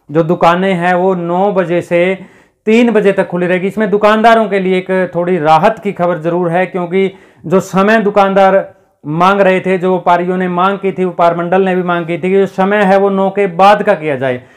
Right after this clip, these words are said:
तो कहीं ना कहीं राहत मिलती नजर आई है दुकानदारों के लिए। हालांकि जो दुकानदारों का इस विषय पर क्या कहना है, व्यापार मंडल का क्या कहना है,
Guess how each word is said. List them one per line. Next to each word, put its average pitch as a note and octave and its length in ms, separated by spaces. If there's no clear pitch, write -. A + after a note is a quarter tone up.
तो G3 60
कहीं G#3 180
ना A3+ 80
कहीं A3 260
राहत G3 400
मिलती G3+ 340
नजर F#3+ 260
आई F#3 180
है F#3+ 120
दुकानदारों F3+ 480
के F3+ 80
लिए। F3+ 100
हालांकि F3 320
जो F3+ 140
दुकानदारों E3+ 540
का F3+ 80
इस F3 100
विषय E3+ 240
पर E3+ 120
क्या E3+ 220
कहना D#3 360
है, D#3 140
व्यापार E3 320
मंडल E3+ 260
का E3 120
क्या D#3+ 160
कहना D3+ 320
है, D3+ 220